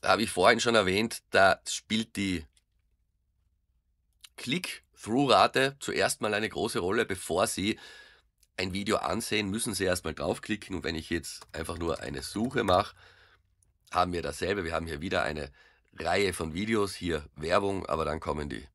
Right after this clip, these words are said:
organischen Videos. Und da spielt jetzt natürlich auch gleich mal das Thumbnail eine Rolle. Und sobald das passiert ist, ist eben dann die große Frage,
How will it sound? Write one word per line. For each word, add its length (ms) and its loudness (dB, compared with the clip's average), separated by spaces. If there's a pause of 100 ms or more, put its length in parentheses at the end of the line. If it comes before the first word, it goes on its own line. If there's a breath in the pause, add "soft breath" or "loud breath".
(180)
organischen 540 2
Videos. 440 0 (1080)
Und 140 -8
da 100 0
spielt 240 -8
jetzt 120 -8
natürlich 360 -10
auch 260 -6
gleich 240 -8
mal 220 -4 (1200 soft breath)
das 280 -2 (240)
Thumbnail 460 2
eine 220 -4
Rolle. 400 0
Und 140 -8
sobald 680 -4 (120)
das 200 -8
passiert 380 -6
ist, 340 -6 (680)
ist 180 -10
eben 100 -4
dann 120 -4
die 80 -10
große 260 -8
Frage, 440 -2